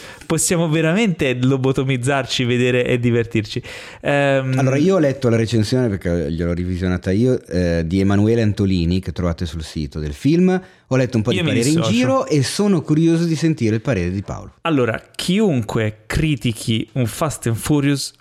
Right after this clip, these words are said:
Speaker 1: vuol dire che non ha capito il motivo per cui è andato al cinema.
Speaker 2: Compreso questo? Perché
Speaker 1: Compreso
Speaker 2: questo è il
Speaker 1: questo.
Speaker 2: punto.
Speaker 1: Questo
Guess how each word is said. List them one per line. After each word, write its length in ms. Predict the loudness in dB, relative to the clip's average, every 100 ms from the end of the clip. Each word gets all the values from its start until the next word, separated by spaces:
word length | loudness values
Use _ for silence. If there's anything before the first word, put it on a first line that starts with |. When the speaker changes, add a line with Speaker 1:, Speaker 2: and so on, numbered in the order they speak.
| -4
Speaker 1:
vuol 180 | -2 0
dire 220 | 0 2
che 80 | 2
non 180 | 0 -2
ha 80 |
capito 540 | -2 -4 -2 -2 0 0
il 100 | 2
motivo 400 | 0 0 0 0
per 160 | -2
cui 140 | -2 0
è 20 |
andato 220 | 2 2
al 100 | 0
cinema. 380 | -2 -6 -6 -8 -12 -20 -20 _ _ _ -4
Speaker 2:
Compreso 680 | 0 2 2 2 2 2
questo? 640 | 2 2 0 -2 -4 -4 -6
Perché 260 | -4 -2 0
Speaker 1:
Compreso 320 | 0 0 0
Speaker 2:
questo 260 | 0 0 0
è 20 |
il 40 |
Speaker 1:
questo. 240 | 2 2 0
Speaker 2:
punto. 180 | 0 0
Speaker 1:
Questo 600 | 0 0 0 -2 -2